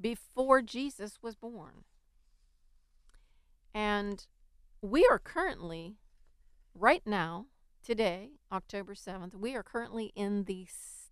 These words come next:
ten days of awe. And so you're gonna ask, "What are the ten days of awe?" Well, it's the time between the Jewish New Year of Rosh Hashanah and Yom Kippur, Day of Aton-,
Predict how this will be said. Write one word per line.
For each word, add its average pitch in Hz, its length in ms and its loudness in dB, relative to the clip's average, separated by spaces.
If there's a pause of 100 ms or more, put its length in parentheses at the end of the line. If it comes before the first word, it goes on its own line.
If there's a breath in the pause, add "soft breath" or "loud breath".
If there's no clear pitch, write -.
(120)
ten 247 520 4 (420)
days 202 560 6
of 170 160 -2
awe. 147 360 2 (1080)
And 190 100 -6
so 196 320 6
you're 202 140 -8
gonna 196 260 0
ask, 165 380 -4
"What 208 220 10
are 214 100 10
the 196 100 6
ten 180 300 6
days 175 220 0
of 160 120 0
awe?" 135 220 2 (260)
Well, 330 400 6 (600)
it's 208 180 6
the 190 140 -4
time 202 320 6
between 170 580 -2 (300)
the 165 80 -4
Jewish 160 580 4 (240)
New 185 260 6
Year 175 440 0
of 165 220 4 (220)
Rosh 170 280 4
Hashanah 262 640 6 (560)
and 247 400 8 (100)
Yom 180 300 4
Kippur, 269 600 4 (400)
Day 208 200 6
of 190 80 0
Aton-, 180 300 -4